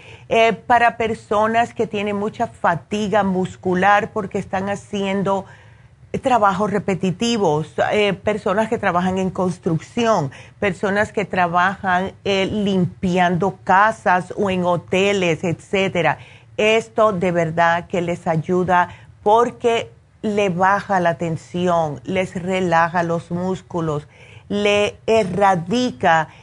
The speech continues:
el, lo que es el ácido láctico que se acumula entre las hebras de los músculos. Eso es lo que da el dolor. Así que lo tenemos en oferta, una hora por solo noventa y cinco dólares, precio regular,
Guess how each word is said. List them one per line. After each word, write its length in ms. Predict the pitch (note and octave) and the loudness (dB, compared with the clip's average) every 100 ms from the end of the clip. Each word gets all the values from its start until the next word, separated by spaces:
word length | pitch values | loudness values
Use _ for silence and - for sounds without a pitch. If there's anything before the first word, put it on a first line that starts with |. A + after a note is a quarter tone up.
| _ - | _ -8
el, 760 | - G#3 G3+ G3+ F#3 F3+ - C3+ - | 2 4 4 0 -2 -6 -10 -16 -8
lo 240 | G#3 G#3 | -2 0
que 100 | G#3+ | 0
es 120 | G#3 | 0
el 140 | A#3 F3+ | 2 2
ácido 480 | F#3 - B3 G3 | 2 0 -2 0
láctico 720 | F3 D#3 D#3+ - A3 - G#3 - | 2 2 0 -4 -4 -2 -4 -4
que 340 | G3 G3 G3+ - | -2 -2 -4 -8
se 260 | - - | -8 -4
acumula 840 | F3+ F3+ F#3 F3 F#3 G#3 G3 F3 E3+ | -2 -2 -4 -2 0 0 2 2 0
entre 360 | G3+ G3+ G3 F#3+ | -4 -4 -4 -2
las 260 | E3+ E3 - | -2 -4 -8
hebras 420 | F#3+ F#3+ F#3 F3+ | -4 -2 -2 -4
de 100 | F3+ | -4
los 260 | D#3 D#3+ - | -6 -6 -6
músculos. 640 | E3+ E3 - D#3 C#3+ B2+ - - _ | -4 -4 -6 -6 -6 -8 -12 -20 _
Eso 220 | A3+ A#3 B3+ | -8 -6 -6
es 100 | A3 | -4
lo 140 | G3+ | -6
que 140 | F#3+ | -6
da 100 | E3+ | -6
el 120 | D#3 D3 | -4 -4
dolor. 460 | D#3+ D#3 - - - | -4 -4 -6 -10 -8
Así 220 | F#3 C#4+ | -6 -2
que 100 | C#4+ | 0
lo 160 | B3 | 0
tenemos 420 | G#3 E3+ D#3+ F3 F3+ | -2 -4 -4 -4 -6
en 120 | F3+ | -4
oferta, 800 | A#3 - A3 F3 E3+ - A3 - - - - - - - | -4 -4 0 0 0 0 -2 -2 -20 -20 -20 -20 -10 -4
una 400 | A3+ A#3 B3 G3 | -2 2 4 4
hora 440 | F#3 E3 F3+ B3+ - - | 4 2 0 -4 -14 -6
por 180 | F#3+ F3+ | -4 -2
solo 360 | F#3+ F#3+ F#3+ | -2 0 0
noventa 680 | F3 D#3+ D#3+ E3 G3 - G3 | -2 -2 -2 -4 -4 -6 -6
y 100 | G3 | -6
cinco 460 | - G3+ G3 F3+ | -8 -6 -6 -4
dólares, 500 | E3+ F3 F3 F3 F3+ - | -2 0 0 -4 -6 -6
precio 420 | F3+ G#3 - D#4+ | -2 -2 -2 -6
regular, 760 | A3 F3+ D#3+ D#3 G3 A3 D#3 | -2 -2 0 0 2 2 0